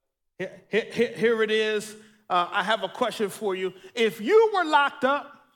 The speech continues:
if you or I were locked up, would we be able to write a letter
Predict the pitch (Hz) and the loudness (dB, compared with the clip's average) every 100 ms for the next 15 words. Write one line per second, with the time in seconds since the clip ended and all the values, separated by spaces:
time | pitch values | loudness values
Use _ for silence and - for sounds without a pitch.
0 | _ _ _ _ _ _ _ _ _ - | _ _ _ _ _ _ _ _ _ -20
1 | 120 180 240 208 202 220 220 202 190 202 | -12 -6 -2 -2 0 0 -2 -2 -2 -2
2 | 208 - 214 208 - - _ _ _ _ | -2 0 0 0 -2 -16 _ _ _ _
3 | _ 151 277 302 269 226 330 392 392 370 | _ 0 2 2 -2 2 4 4 4 2
4 | 339 311 339 349 320 311 311 285 254 269 | 2 0 0 -2 -2 -2 0 0 4 4
5 | 294 302 - 233 240 247 277 285 302 | 4 2 0 -2 0 -2 0 -2 -4